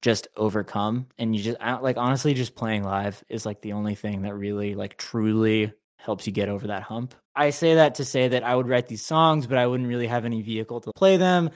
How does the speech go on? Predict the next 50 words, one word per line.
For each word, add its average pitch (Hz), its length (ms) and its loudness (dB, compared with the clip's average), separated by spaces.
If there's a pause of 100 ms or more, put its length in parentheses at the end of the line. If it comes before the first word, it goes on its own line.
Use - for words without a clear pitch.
(280)
I 143 140 0
was 131 100 -2
still 139 240 -2
too 135 220 -4
insecure 123 420 -4
to, 110 60 2
like, 104 180 -2
share 107 300 -8
them 117 100 -4
with 120 100 -4
other 131 200 -2
people. 139 580 0 (120)
I 151 60 4
always 185 240 6
had 131 280 4
this 135 160 -2
interest 123 340 -6
in 127 100 -6
the 113 60 -6
back 110 260 -4
of 123 40 -6
my 113 120 -4
mind, 107 380 -4
but 113 240 -2 (340)
I 127 120 0
definitely 160 460 2
put 160 120 0
it 151 80 2
on 143 120 -2
the 120 60 -2
back 104 320 -4
burner, 110 280 -4 (140)
music 110 420 -4
and 104 440 -6 (240)
the 104 200 -6 (160)
kind 110 160 -6
of 101 80 -8
practice 104 400 -2
of, 98 100 -4
like, 104 300 -4 (420)
treating 110 320 0
people's 104 480 -6
diseases 104 540 -4
and 101 100 -4
helping 104 300 -4
them 98 160 -2
live 101 140 -4
happily. 107 420 -4
Like, 101 240 -8
they, 117 180 0